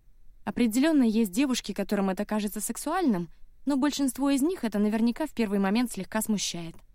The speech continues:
«Хм». Исаак опустил глаза на свою рубашку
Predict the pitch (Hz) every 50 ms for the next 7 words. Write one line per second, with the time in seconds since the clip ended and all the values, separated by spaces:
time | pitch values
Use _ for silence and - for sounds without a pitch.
0 | - - - - - - - - - - - - - - - - 240 226 208 190
1 | 180 - - - - - - - - - - - - - - - - - - -
2 | 214 - - - 220 220 214 - 208 185 202 196 - - 226 220 196 180 196 190
3 | 185 185 208 208 208 196 190 - 185 190 185 185 190 185 175 202 226 226 - -
4 | 233 214